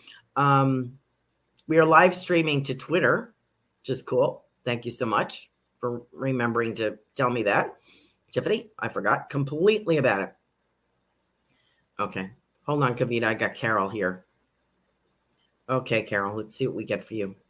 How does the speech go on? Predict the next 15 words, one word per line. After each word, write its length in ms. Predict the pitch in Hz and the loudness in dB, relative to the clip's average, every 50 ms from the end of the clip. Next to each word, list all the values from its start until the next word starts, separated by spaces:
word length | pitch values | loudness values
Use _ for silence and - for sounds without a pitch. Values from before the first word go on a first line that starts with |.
| _ _ - _ _ _ _ _ _ _ _ _ _ _ _ _ _ _ _ _ _ _ _ _ _ _ _ _ _ _ _ _ _ _ _ _ _ _ _ _ _ _ _ - - _ - | _ _ -20 _ _ _ _ _ _ _ _ _ _ _ _ _ _ _ _ _ _ _ _ _ _ _ _ _ _ _ _ _ _ _ _ _ _ _ _ _ _ _ _ -20 -20 _ -6
And 960 | 135 139 143 143 139 139 135 131 131 127 127 123 123 123 123 120 117 107 - - - - - - - - _ _ _ - - _ _ _ _ _ | -2 -2 0 0 2 2 2 2 2 0 0 0 0 0 0 -2 -2 -4 -4 -10 -14 -16 -18 -20 -20 -20 _ _ _ -20 -20 _ _ _ _ _
let's 320 | - 95 95 92 - - - | -8 -8 -8 -8 -10 -12 -12
see. 760 | - - - - 50 50 50 50 50 - - - - - - _ _ | -12 -12 -12 -12 -14 -12 -12 -14 -14 -16 -16 -18 -18 -18 -20 _ _
Oh, 280 | - 160 123 - - - - - | 4 4 4 4 2 -4 -6 -4
did 180 | 226 240 311 | 0 0 2
I 100 | - - | 0 0
pull? 520 | - - - 247 240 233 226 226 226 226 - _ _ _ _ _ - - - _ _ _ _ _ _ _ _ _ _ - - - _ _ _ _ _ - | -2 0 2 4 4 6 4 2 0 -4 -10 _ _ _ _ _ -18 -18 -18 _ _ _ _ _ _ _ _ _ _ -20 -20 -20 _ _ _ _ _ 6
Oh, 60 | 139 | 6
no, 140 | 135 120 113 | 8 8 6
I 80 | 110 107 | 4 4
didn't. 220 | 98 90 76 - - | 2 0 -2 -4 -4
Okay. 280 | 127 - - 78 73 71 - _ _ _ _ _ _ _ - - - - - - - - 139 | -4 -4 -4 -6 -6 -8 -12 _ _ _ _ _ _ _ -14 -14 -14 -14 0 2 2 2 2
Just 180 | 143 139 139 - | 2 0 0 0
these 240 | 143 113 92 - - | -2 -2 -2 -4 -6
down. 280 | - - - - - | -8 -12 -12 -12 -14